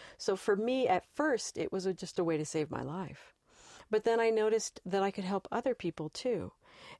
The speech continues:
And especially in the metaphysical world that I grew up in, um, being able to sense auras or proprioceptive territory,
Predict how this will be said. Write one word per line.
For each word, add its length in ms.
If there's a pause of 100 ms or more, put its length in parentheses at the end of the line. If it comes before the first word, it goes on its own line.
(100)
And 480 (320)
especially 600 (100)
in 240
the 180
metaphysical 1000
world 320
that 80
I 80
grew 240
up 200
in, 220 (500)
um, 320 (240)
being 220
able 280
to 200
sense 760 (420)
auras 480
or 220
proprioceptive 760
territory, 540